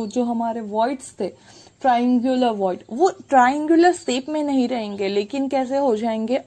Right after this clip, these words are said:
Unoccupied ही रहेंगे, पूरी तरह से जैसे tetrahedral में cover हो जाते थे वैसा यहाँ पे नहीं होगा। कैसे फॉर्म होते हैं, it is a formed when two triangular voids of two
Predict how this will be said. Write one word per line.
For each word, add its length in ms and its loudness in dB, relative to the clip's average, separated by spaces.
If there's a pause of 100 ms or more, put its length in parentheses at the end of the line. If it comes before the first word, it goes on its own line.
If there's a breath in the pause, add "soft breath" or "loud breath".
(140)
Unoccupied 1000 2 (120)
ही 100 0
रहेंगे, 400 0
पूरी 320 -4
तरह 280 2
से 140 -6
जैसे 280 -4
tetrahedral 800 -2
में 140 -4
cover 340 4
हो 160 2
जाते 420 -2
थे 60 -6 (520 soft breath)
वैसा 320 0 (460)
यहाँ 320 4
पे 180 -2
नहीं 380 -2
होगा। 340 -10 (800)
कैसे 260 4
फॉर्म 220 2
होते 280 4
हैं, 140 6 (360 loud breath)
it 160 -2
is 200 8
a 80 8
formed 560 6
when 220 2 (160)
two 300 6 (800 soft breath)
triangular 920 4 (100)
voids 480 4 (140)
of 140 6 (240)
two 200 10